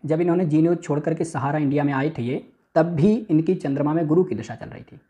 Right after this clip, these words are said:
और उसके बाद में फिर से इन्होंने जब अपने प्रसिद्ध टीवी शो डीएनए की शुरुआत करी थी, वो भी इन्होंने मंगल में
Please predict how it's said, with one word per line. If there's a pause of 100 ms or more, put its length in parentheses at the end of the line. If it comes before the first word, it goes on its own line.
(520)
और
उसके
बाद
में (160)
फिर
से (760)
इन्होंने (680)
जब (240)
अपने (180)
प्रसिद्ध (580)
टीवी
शो (460)
डीएनए
की
शुरुआत
करी
थी, (460)
वो
भी
इन्होंने
मंगल
में